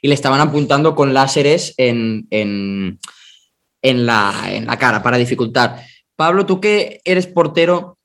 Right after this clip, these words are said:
¿haces alguna cosa para, para eso, para molestar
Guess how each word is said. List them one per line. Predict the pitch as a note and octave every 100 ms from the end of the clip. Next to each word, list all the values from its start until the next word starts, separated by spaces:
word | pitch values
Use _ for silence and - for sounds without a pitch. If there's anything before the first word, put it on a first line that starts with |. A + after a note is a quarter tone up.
| -
¿haces | F3 F3+ A#3
alguna | A3+ G3+ G#3 F#3
cosa | F#3+ F#3+ F#3+ E3+ D#3+ _ _ -
para, | D#3+ D#3 D3+ D3 C#3 - _
para | - C#3+ C#3+ C#3 C#3 C3+ C3+ C3 B2+
eso, | D#3 D3+
para | B2+ B2+
molestar | C3 C3 B2 B2 D#3+ E3 E3 D3+